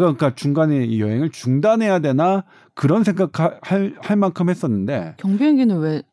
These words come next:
Speaker 2: 급격하게 더 빨리 올라가나요?
Speaker 1: 아,
Speaker 2: 왜 그렇지?
Speaker 1: 그러게요. 저도 이제 경-, 왜 경비행기에서 더 심했냐는 저도 잘 모르겠는데
Speaker 2: 음.
Speaker 1: 아무튼 저도 그렇습니다. 근데 이제 그 이것을 해결하는 방법이
Speaker 2: 네.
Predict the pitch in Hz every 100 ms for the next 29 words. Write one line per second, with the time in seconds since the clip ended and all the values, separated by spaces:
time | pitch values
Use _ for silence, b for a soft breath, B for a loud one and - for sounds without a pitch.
0 | - 196 - 302 - 220 185 160 254 285
1 | 208 151 135 131 131 117 113 117 107 98
2 | 95 156 160 135 - 285 - 165 190 123
3 | 107 175 190 151 117 123 175 147 185 202
4 | 131 139 170 175 160 151 110 - 214 202
5 | 170 131 117 120 120 90 98 117 92 87
6 | 85 180 147 139 _ b b b b 156
7 | 190 - 139 202 147 - 92 82 101 165
8 | 165 147 143 - 147 135 185 180 208 165
9 | 240 262 233 214 170 113 104 95 139 90
10 | 80 170 143